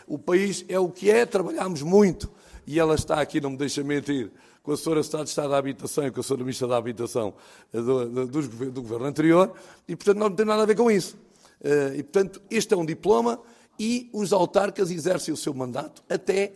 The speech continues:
ao fim. E o fim, no quadro legal limitado, a partir do momento que se convocam formalmente as eleições, depois naquele segundo momento, entre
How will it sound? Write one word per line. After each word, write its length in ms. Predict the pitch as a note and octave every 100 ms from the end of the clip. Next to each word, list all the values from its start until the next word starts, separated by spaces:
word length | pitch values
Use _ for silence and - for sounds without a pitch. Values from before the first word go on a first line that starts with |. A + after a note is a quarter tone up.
| -
ao 340 | G3+ G#3+ - - _
fim. 500 | _ C#4 A#3+ G#3+ - - _ _ _ _ D#3+
E 120 | A3+
o 40 |
fim, 400 | G3+ B3 A3 B2+ C#3
no 160 | D3
quadro 360 | D3 E3 D#3+ E3+
legal 300 | E3 F3 F#3+
limitado, 800 | G3 G3 F#3+ G3 F#3+ F#3 C3 -
a 80 | C3+
partir 340 | - D3 D#3
do 80 | C#3
momento 240 | C#3+ E3+ -
que 40 |
se 80 | -
convocam 440 | D#3+ C#3+ D#3+ D3+
formalmente 460 | - D#3 E3 E3+ E3+
as 80 | D3
eleições, 580 | F3 F3 - F3 E3+ C#3 - _ - _
depois 260 | - D#3+ C#3+
naquele 280 | D#3 E3+ D3
segundo 360 | - C3+ F3+
momento, 500 | F#3+ F#3+ G3 E3+ - - - _ _
entre 500 | D#3 F3 E3+ F3 D3